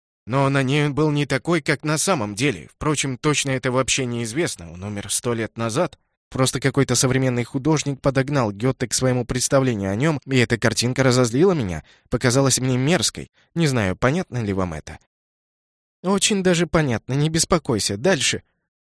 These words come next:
Я уже и до этого был не согласен с профессором. Он, как почти все профессора, большой патриот и во время войны вовсю помогал врать народу. От чистого сердца, конечно. А я против войны. Ну да ладно,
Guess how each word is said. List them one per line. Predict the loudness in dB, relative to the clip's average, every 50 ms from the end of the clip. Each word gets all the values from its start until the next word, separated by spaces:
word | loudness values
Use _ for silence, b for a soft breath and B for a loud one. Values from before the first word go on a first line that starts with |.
| _ _ _ _ _ _ _ _ _ _ _ _ _ _ _ _ _ -8
Я | -4 0 2 2
уже | 4 4 2 2 2 2 2 2
и | 2
до | 0 2 2
этого | 2 2 2 2 2 0 0 2
был | 2 2 0 2
не | 0 0
согласен | 0 0 0 0 0 0 0 -2 -4 -6
с | -4
профессором. | -2 0 0 0 -2 -4 -4 -6 -6 -10 -14 b b b b b b
Он, | -4 -2 -2 -2 -4 -4
как | -2 -2 -2 -2 -6 -14 -8 -2
почти | 0 0 2 2 0 0 0 0
все | 2 2 2 2
профессора, | 2 2 0 0 0 0 0 2 2 4 4 2 2
большой | 2 2 2 2 2 2 2 2 2 0
патриот | 0 -2 -2 0 0 0 2 4 4 4 4 2 0 -2
и | -2 -2 -2 -2 -4 -2
во | -2 0 0
время | 0 0 0 0 0 2
войны | 2 2 2 0 0 0 0 0
вовсю | 0 -2 0 0 0 2 0 0
помогал | 0 0 0 0 0 0 0 0 0 -2 -2
врать | -2 0 0 0 0 _ -2
народу. | -2 0 0 0 -2 -4 -6 -10 B B B B B B -6
От | -6 0
чистого | 2 2 2 2 2 2 2 2
сердца, | 2 2 0 -2 -2 -4 -6
конечно. | -6 -6 -8 -8 -6 -8 -8 -8 -10 -14 _ _ _ _ _ _ _ _ _ _ _ _ _ _ -4
А | -2
я | 0 0 0 0
против | 0 2 2 2 2 0 -4 -6 -4
войны. | -4 -2 -2 -4 -6 -10 -14 b b b b b b
Ну | -4 -4 -2
да | 0 0 0
ладно, | 0 0 -2 -6 -8 -12 -18 -20